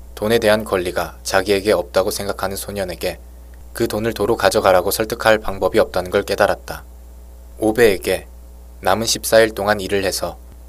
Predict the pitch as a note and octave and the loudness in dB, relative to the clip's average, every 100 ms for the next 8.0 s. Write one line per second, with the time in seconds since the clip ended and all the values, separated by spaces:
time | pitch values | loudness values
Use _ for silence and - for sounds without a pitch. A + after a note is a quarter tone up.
0 | - A2+ A2 A2+ G#2+ A2+ A2 G2 G2 G#2+ | -10 -2 0 4 4 4 2 0 2 2
1 | A#2 - - - G#2 G2 G#2+ F#2 F#2 G#2+ | 0 -6 -8 -2 -2 2 4 4 0 -4
2 | - G#2 F#2+ F2+ G#2 G2+ F#2+ G2 F#2 F2+ | -4 -8 -6 -6 -4 -2 0 -2 -4 -6
3 | F2 - - G2 G#2+ G#2 F2+ F#2+ G2 D#2+ | -8 -14 -2 0 0 0 0 0 -6 -2
4 | A2 G2 F2 - E2 D#2+ - - - - | -2 -2 -4 -8 -12 -14 -18 -20 -20 -20
5 | - - - - - - - A2 A#2 A#2+ | -20 -20 -20 -20 -20 -12 -2 2 2 0
6 | G#2+ A#2 B2 B2 A#2 G#2 A2+ - G2 G#2 | 0 2 2 -2 0 0 0 0 0 0
7 | F#2 F#2+ G2 F#2+ G2 G2 E2+ - F2 | -2 -2 -4 -2 -2 -2 -6 -8 -10